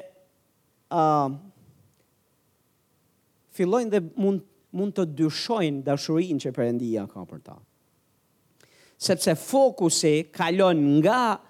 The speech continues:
Jezusi dhe ajo çfarë Jezusi bëri tek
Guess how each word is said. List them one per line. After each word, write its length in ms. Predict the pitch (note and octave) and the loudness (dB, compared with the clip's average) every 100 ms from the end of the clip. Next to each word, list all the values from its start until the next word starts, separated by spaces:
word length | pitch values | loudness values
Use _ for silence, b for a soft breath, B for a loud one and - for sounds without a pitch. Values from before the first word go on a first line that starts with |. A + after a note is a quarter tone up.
| b b b | b b b
Jezusi 840 | D#3+ E3+ G#3 F#3+ D3+ - - D#2 C#3+ - _ _ _ _ - | -2 4 4 4 2 0 -2 -6 -10 -14 _ _ _ _ -10
dhe 220 | D3 F3 | 0 2
ajo 260 | F3+ A#3 G#3 | 4 2 0
çfarë 280 | A3 F3 | 0 4
Jezusi 500 | F3 A3+ G3+ F3 F3 D3+ | 4 4 2 0 0 2
bëri 400 | C#3+ C#3 C3+ D#3 b b _ G#3+ | 4 4 2 0 b b _ 0
tek 320 | G#3+ G#3+ | 0 -2